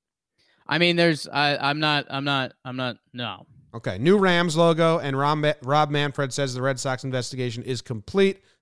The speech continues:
Speaker 2: but he's too busy with coronavirus to write the report.
Speaker 1: Yeah, I mean, the Rams logo thing, that happened last week, and it was pretty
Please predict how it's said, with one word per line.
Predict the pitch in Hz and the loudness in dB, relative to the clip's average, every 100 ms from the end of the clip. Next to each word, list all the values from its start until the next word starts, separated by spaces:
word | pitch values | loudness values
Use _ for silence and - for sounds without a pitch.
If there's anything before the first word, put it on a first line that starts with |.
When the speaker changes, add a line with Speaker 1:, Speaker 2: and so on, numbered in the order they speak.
| - | -8
Speaker 2:
but | 127 | -6
he's | 117 | -6
too | - 165 | -2 -2
busy | 147 147 131 | 0 -2 0
with | 135 120 | -2 -4
coronavirus | - 131 135 127 127 123 - | -4 -2 0 0 -2 -2 -6
to | - 117 117 | -8 -8 -8
write | 98 110 104 | -8 -10 -8
the | 107 | -10
report. | 104 - 76 - _ _ _ _ _ _ _ _ _ _ _ _ _ _ _ _ _ _ _ _ | -10 -10 -16 -18 _ _ _ _ _ _ _ _ _ _ _ _ _ _ _ _ _ _ _ _
Speaker 1:
Yeah, | - 170 170 | 0 2 4
I | 165 | 2
mean, | 170 | 2
the | 170 | 2
Rams | 165 185 190 175 | 4 4 4 2
logo | 185 165 160 | 2 4 0
thing, | 156 151 | -2 -4
that | 147 143 | -2 -2
happened | 147 143 139 | -2 -2 -6
last | 139 135 131 | -6 -6 -8
week, | 127 131 131 - | -10 -6 -6 -8
and | 123 | -10
it | |
was | 120 117 | -10 -12
pretty | - 131 127 123 120 117 | -12 -8 -6 -8 -8 -12